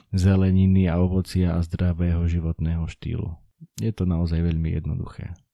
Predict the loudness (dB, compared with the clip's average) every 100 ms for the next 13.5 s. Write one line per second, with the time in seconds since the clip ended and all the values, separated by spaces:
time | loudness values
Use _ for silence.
0 | _ _ -16 -6 0 4 6 6 4 2
1 | 2 0 -4 -20 _ 2 6 6 4 2
2 | 0 0 0 -2 -4 -4 -4 -6 -8 -14
3 | -16 _ -6 -2 -2 -2 -2 -2 -6 -10
4 | -6 2 4 4 2 2 2 2 2 0
5 | -2 -12 -20 -6 0 4 4 2 0 2
6 | 2 4 2 0 -4 -2 -2 -2 0 2
7 | 2 4 4 2 -2 -10 -8 -6 -6 -8
8 | -12 -8 -4 -2 0 0 2 2 4 6
9 | 6 6 6 6 4 -2 -6 -4 0 0
10 | 0 0 2 2 2 4 4 4 0 0
11 | 2 0 -2 0 2 0 0 2 2 0
12 | -2 -4 -4 -2 -2 -4 -8 -8 -8 -6
13 | -8 -8 -8 -8